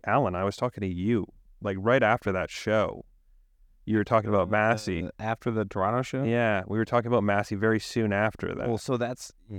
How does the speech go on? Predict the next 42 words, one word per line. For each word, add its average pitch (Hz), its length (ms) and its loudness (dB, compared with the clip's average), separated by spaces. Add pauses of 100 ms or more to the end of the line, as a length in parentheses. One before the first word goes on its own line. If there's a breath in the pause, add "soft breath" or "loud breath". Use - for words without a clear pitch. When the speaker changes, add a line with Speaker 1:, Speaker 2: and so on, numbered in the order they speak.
(240)
Speaker 2:
I 123 140 0
don't 120 160 2
remember 90 340 0
the 76 100 -6
guy, 82 420 -4 (1000)
so - 200 -2
I'm 92 120 4
not 87 160 2
gonna 82 140 -2
name 85 240 2
drop - 280 -2
anyone 80 360 -2
<laughs> 120 220 -6
forsaking 120 580 -2
of 104 100 0
mistaking 110 760 -2
that 98 180 -4
name 92 340 -2
or 87 400 -2 (320)
saying 131 360 0
the 90 60 0
wrong 87 260 2
name. 82 300 -6 (480)
Um, 90 480 0 (440)
but 135 100 2
yeah, 147 220 0
some 110 500 0
guy 101 400 0
said, 98 420 -2
"Oh 120 320 -2
yeah, 104 180 0
you 98 200 -2
guys 95 240 -4
should - 200 -10
do 87 160 -2
this 92 180 -4
at 104 120 -4
Massey 107 400 -4
Hall," 117 360 0
and 78 180 -4
we're 90 120 -6
like 76 200 -8